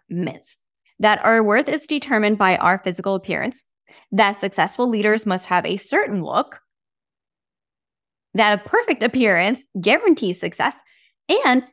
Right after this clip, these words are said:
that our value is tied to others' perception of us, mainly in our appearance.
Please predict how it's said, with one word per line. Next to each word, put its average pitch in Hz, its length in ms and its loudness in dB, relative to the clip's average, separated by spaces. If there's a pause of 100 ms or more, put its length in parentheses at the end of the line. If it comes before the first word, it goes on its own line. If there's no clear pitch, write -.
(120)
that 247 120 4
our 262 120 4
value 277 400 0
is 269 140 -4
tied 330 280 0
to - 140 -6
others' 262 280 -4
perception 254 580 -2 (340)
of 302 140 2
us, - 400 -4 (480)
mainly 220 480 4
in 180 60 2
our 170 160 2
appearance. - 520 -6